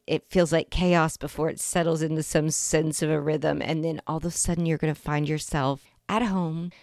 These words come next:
without the kids, with a little more time than usual, assuming you're not a homeschool mom or, you know, a working mom. Bless you all in those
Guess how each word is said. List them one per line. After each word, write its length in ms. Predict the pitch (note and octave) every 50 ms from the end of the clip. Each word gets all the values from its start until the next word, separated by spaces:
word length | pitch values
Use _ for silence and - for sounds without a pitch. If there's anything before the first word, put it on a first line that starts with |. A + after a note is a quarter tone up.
| _ _ _ _ _ _ _ _ _ _
without 380 | - F3+ F3+ - F3 E3+ F#3 -
the 80 | -
kids, 600 | - - E3+ D#3+ C#3 D3+ D3+ C#3 - - - - _ -
with 200 | - D3+ - D#3
a 20 |
little 400 | C#3+ D3 D3 D3+ D#3+ F3+ F3 F#3+
more 220 | G3 F#3+ F#3 F#3 F3+
time 300 | - E3+ E3+ E3 E3 E3
than 140 | E3+ E3
usual, 600 | D#3+ C3+ C#3+ C3+ B2+ C3 B2+ C#3 - C#3 D3+ C#3 - _ _ _
assuming 380 | - - - - E3 D#3+ D#3+ E3
you're 100 | E3 E3
not 180 | D#3 D#3 D#3 D#3+
a 20 |
homeschool 480 | D#3 D#3 D#3 D#3 C#3+ - - E3+ D#3+ C#3
mom 400 | D3+ D3+ D3 D3 D3+ D3+ D3+ D3+
or, 240 | D3 D3+ D3+ - - -
you 140 | - - - - _ -
know, 160 | C#3 C3 - _ _ _ _ -
a 60 | D3+
working 400 | C#3+ C#3 D3+ C#3+ - - D3 D3
mom. 480 | D3 D3 D3 D3+ D3+ D3 D3+ D3 C3+ - _ _ _ -
Bless 380 | - D#3+ D#3+ D3+ - - - -
you 180 | D3+ D#3 D#3 - -
all 300 | - C#3+ C#3 D3+ D#3 -
in 180 | - - C#3+ D3+
those 440 | D3 D3 D3 D3 C#3+ B2 - -